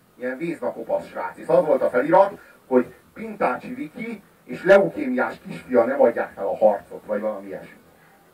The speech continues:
Leültem, és akkor azt mondta nekem a Ómolnár Miklós, hogy „Robikám, arra gondoltam, hogy írhatnál nekünk a sztoriba.”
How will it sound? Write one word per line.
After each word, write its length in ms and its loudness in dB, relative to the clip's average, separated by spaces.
Leültem, 680 -2
és 80 -20
akkor 180 2
azt 140 4
mondta 260 -6
nekem 240 -6
a 160 -8
Ómolnár 520 -10
Miklós, 560 -12
hogy 280 -12
„Robikám, 460 0
arra 180 8
gondoltam, 360 6
hogy 140 2
írhatnál 400 -4
nekünk 260 -16
a 60 -10
sztoriba.” 480 -8